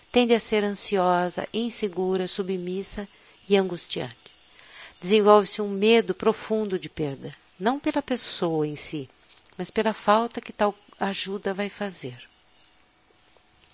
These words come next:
O relacionamento torna-se neurótico e desgastante. Muitos relacionamentos se estabelecem dessa maneira. Um exemplo clássico é o casamento.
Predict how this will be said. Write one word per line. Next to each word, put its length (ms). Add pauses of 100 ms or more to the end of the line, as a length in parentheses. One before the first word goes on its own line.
(680)
O 80
relacionamento 840
torna-se 480
neurótico 680
e 60
desgastante. 960 (880)
Muitos 400
relacionamentos 840
se 100
estabelecem 680
dessa 260
maneira. 380 (840)
Um 80
exemplo 460
clássico 840
é 80
o 60
casamento. 720